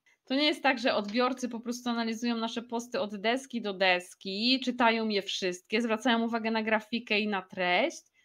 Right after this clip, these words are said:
Tak nie jest. Więc trzeba tłuc. Trzeba tłuc ten sam przekaz, mm, wiele, wiele, wiele razy, żeby inni wokoło zrozumieli, czym my się zajmujemy,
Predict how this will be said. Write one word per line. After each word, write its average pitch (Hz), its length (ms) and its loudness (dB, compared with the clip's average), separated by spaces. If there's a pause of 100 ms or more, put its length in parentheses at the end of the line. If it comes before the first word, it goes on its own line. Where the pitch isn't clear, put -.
(280)
Tak 294 180 -4
nie 320 200 4
jest. - 420 -4 (420)
Więc 226 580 2 (680)
trzeba 349 300 2
tłuc. - 520 -4 (240)
Trzeba 294 380 4
tłuc 269 360 -6
ten 254 180 0
sam 254 260 2
przekaz, 254 760 -2 (340)
mm, 240 800 0 (120)
wiele, 269 280 2
wiele, 247 280 2
wiele 233 300 2
razy, 240 300 2
żeby 220 220 -4
inni 233 340 0
wokoło 220 480 -4
zrozumieli, 214 680 -4
czym 247 160 0
my 240 100 4
się 240 160 -4
zajmujemy, 226 540 -2